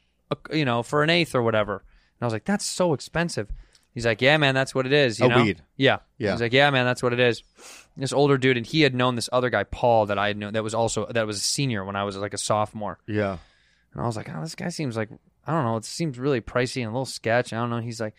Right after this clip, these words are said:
Speaker 1: "Dude, what do you mean? Like, who, f-, fucking, it's weed. Just buy it. Let's smoke it. Let's get over it." We all p-, pitched in our money. So, of course, I get the bag, and we're, like, all nervous. I don't even look at it. I don't, you know, I put, I put it in my pocket. We get in the car.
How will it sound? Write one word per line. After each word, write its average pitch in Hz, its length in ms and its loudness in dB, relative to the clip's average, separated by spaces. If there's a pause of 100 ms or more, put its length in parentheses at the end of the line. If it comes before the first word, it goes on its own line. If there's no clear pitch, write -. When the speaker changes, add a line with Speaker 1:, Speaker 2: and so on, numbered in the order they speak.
(340)
Speaker 1:
"Dude, 175 140 -4
what 139 60 -2
do 151 80 -6
you 170 40 0
mean? 170 240 -2
Like, 104 140 -8
who, - 100 -14 (120)
f-, - 200 -20 (120)
fucking, 143 340 -6 (640)
it's - 140 -10
weed. 151 240 0 (180)
Just - 180 -8
buy 139 200 2
it. 131 100 0
Let's 127 140 -6
smoke 113 240 -2
it. - 80 -10
Let's 113 120 -12
get 110 120 -2
over 107 180 0
it." 101 60 -4
We 113 100 -2
all 107 80 0
p-, - 160 -8
pitched 113 300 -8
in 107 80 -4
our 101 100 -2
money. 101 240 -6 (800)
So, - 100 -6
of 120 80 -6
course, 135 320 2 (260)
I 123 100 0
get 127 180 0
the 120 40 -2
bag, 110 400 2
and 110 80 -4
we're, 110 80 -4
like, 104 160 0
all 110 140 0
nervous. 107 420 -2
I 107 40 -4
don't 110 100 -4
even 101 180 -6
look 107 280 -2
at 107 200 2
it. 107 40 0
I 107 100 0
don't, 113 180 -4
you 113 120 -10
know, 95 240 -8
I 110 60 -10
put, 135 240 -2
I 117 80 0
put 127 180 -2
it 123 40 0
in 117 60 -2
my 110 120 -2
pocket. 107 420 -2
We 110 80 -6
get 110 140 -2
in 98 60 -8
the 110 60 -6
car. 107 360 0